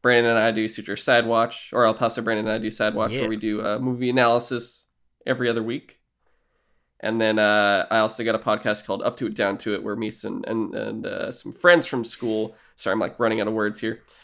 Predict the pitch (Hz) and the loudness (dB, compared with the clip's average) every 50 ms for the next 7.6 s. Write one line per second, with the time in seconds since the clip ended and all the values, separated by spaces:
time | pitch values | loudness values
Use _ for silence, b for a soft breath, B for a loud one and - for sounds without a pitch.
0 | b b b _ - 113 110 110 107 107 104 101 98 98 92 104 127 117 123 120 | b b b _ 2 4 6 6 6 6 6 6 4 2 2 0 -2 -2 -2 -4
1 | - - 135 120 113 110 - 110 107 107 98 - - 123 127 123 - 170 - 131 | 0 2 6 6 6 6 4 2 2 2 0 0 0 2 2 4 2 2 0 2
2 | 117 104 104 - 107 107 - 104 101 101 101 - - - 127 113 104 - 107 98 | 2 2 2 2 -2 -4 -4 -6 -4 -6 -8 -8 -4 -2 0 0 0 0 0 -2
3 | 98 107 98 - - 117 120 113 107 104 107 104 101 107 - _ _ _ _ _ | -2 -4 -6 -8 -6 -4 0 0 2 2 0 0 -2 -4 -8 _ _ _ _ _
4 | - - 87 98 98 95 90 - - - 113 110 107 - 117 107 107 107 104 95 | -4 0 2 2 4 4 2 0 4 4 6 6 6 2 -2 -2 0 0 0 0
5 | 98 101 98 90 - - 104 101 98 98 95 92 95 - _ _ _ _ _ _ | -2 -4 -6 -8 -10 -6 -4 -4 -4 -4 -6 -8 -10 -14 _ _ _ _ _ _
6 | _ _ - - 101 90 - - - - 50 50 - - - - - - 50 - | _ _ -10 -8 -6 -6 -6 -8 -10 -10 -10 -8 -8 -10 -12 -12 -14 -14 -14 -14
7 | - - _ _ _ _ - 117 - - - - | -16 -18 _ _ _ _ -10 -8 -8 -8 -8 -10